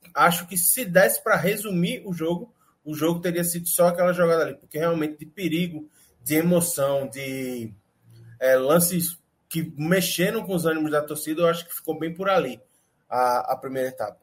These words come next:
E aí, chegando a segun-, no segundo tempo, o, os dois treinadores insatisfeitos com a postura das suas duas equipes, trazem os dois times com duas modificações. E aí a gente vê, assim, a diferença,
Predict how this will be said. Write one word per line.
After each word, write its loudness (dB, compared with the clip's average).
E 2
aí, 6
chegando -4
a -2
segun-, -4
no -6
segundo -8
tempo, -4
o, -4
os -8
dois -2
treinadores 0
insatisfeitos -2
com -6
a -6
postura -12
das -4
suas -10
duas -10
equipes, -8
trazem 10
os -4
dois 2
times 2
com 0
duas 4
modificações. 0
E -4
aí 2
a 4
gente -2
vê, -2
assim, -2
a 2
diferença, 2